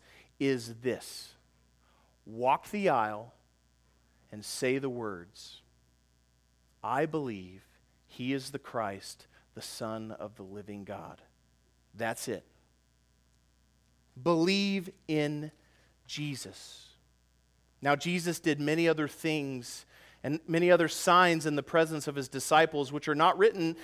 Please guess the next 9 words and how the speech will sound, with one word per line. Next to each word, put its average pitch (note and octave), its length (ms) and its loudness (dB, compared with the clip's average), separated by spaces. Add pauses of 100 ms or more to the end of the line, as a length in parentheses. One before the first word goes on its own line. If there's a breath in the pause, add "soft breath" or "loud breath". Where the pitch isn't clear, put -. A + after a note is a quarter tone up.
(160 loud breath)
in F#3 260 8
this G3+ 240 10
gospel, F#3+ 720 6 (240 loud breath)
but D#3 260 8
these C#4 380 8
are B3 220 12
written A3+ 420 4
so C4+ 420 12
that G3 460 10